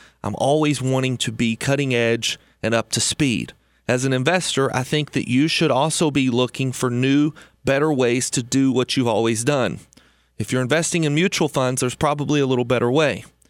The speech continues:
If you're investing in A-share mutual funds, I know there's a better way. If you are looking at some sort of an advisory account that is giving you no downside protection and you're close to retirement, there is a better way.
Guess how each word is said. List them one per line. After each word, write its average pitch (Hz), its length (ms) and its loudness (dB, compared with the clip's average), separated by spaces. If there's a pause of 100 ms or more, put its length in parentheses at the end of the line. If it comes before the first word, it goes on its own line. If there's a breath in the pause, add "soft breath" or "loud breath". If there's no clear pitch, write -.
(340)
If - 100 -14
you're 123 100 -2
investing 147 440 -2
in 131 100 0
A-share 160 380 2
mutual 123 320 -2
funds, 127 240 0
I 127 80 0
know 151 240 2
there's 131 220 0
a 113 40 0
better 104 220 0
way. 85 280 -6 (600)
If 120 220 -2
you 170 100 4
are 190 80 2
looking 165 480 2
at - 160 -2
some 156 240 0
sort 147 320 0
of 131 160 2
an 123 140 0
advisory 131 720 0
account 131 440 -2
that 117 140 0
is 101 140 -2
giving 135 360 0
you 131 160 2
no 131 380 2
downside 151 540 0
protection 156 520 0 (440 soft breath)
and 107 100 -2
you're 131 140 0
close 160 300 0
to 156 100 -2
retirement, 160 640 0 (420)
there 123 180 2
is 123 100 0
a 135 80 0
better 123 200 2
way. 127 320 0